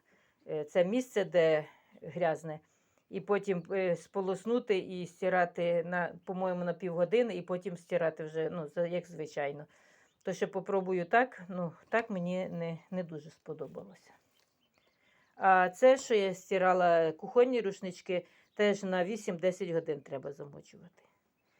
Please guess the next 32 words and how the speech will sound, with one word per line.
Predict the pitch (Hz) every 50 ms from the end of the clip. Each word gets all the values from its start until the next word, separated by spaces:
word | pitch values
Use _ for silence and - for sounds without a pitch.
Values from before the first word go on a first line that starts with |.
| _ _ -
І | 170 185 190 185
прижимається, | 175 - 185 190 185 170 185 180 202 208 202 196 185 - -
я | 180 170 165
он | 160 160
кришку | 160 247 262 262 - - - 208
прямо | 202 208 202 190 185 180
брала, | 160 185 185 180 175 170 170
брала | 175 175 175 180 170 165 170 165
таку | 165 - _ - 170 160
по | - 180 170 165 170 - - 165 165 160 - - - - - - 180
діаметру | 196 190 185 170 170 175 170 165 - 175 170
кастру-, | 165 - 185 165 - - 190 208 208 190 170 185 170
мисочки, | 160 196 208 208 202 175 - - - - 165
ось | 160 156 - -
отако | - - 165 - 180 160
накрила, | 160 156 - 233 262 269 254 233
прижала, | 220 - 190 175 160 220 214 220 220 202
щоб | 196 196 175
воно | 156 170 170 190 185
було | 170 170 165 175
все | 156 - - 185
в | 165
воді. | 160 165 156 151 - - - _ _ _ _ _ _ _ _ _ _ _ _ _ _ _ _ _ _ _ _ _
Ну, | 202 202 196
це | - - 240
мені | 226 214 196 185
сподобалося, | 175 - - 165 143 151 139 135 - 143 143 147 143 - - - -
а | -
це | - - 220 220
покамість | 214 - - - 170 165 170 170 165 160 - - - - - _ _ _ _ _
не | 170 170 165
дуже. | 151 160 147 143 - -